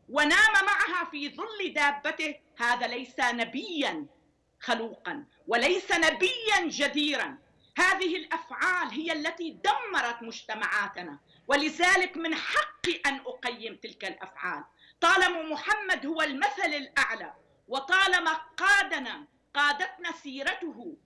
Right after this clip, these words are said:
وكتابه إلى الواقع المزري الذي يعيشه وطني سوريا اليوم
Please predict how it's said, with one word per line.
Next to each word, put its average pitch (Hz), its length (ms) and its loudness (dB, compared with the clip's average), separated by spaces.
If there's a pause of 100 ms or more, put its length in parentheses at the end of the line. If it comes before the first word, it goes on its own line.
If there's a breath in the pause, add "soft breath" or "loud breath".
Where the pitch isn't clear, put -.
(140)
وكتابه 320 960 -2 (260 soft breath)
إلى 349 160 2
الواقع 330 800 0
المزري 277 720 -10 (360)
الذي 349 460 -2
يعيشه 330 600 -4
وطني 330 600 -4
سوريا 294 560 -6
اليوم 254 440 -4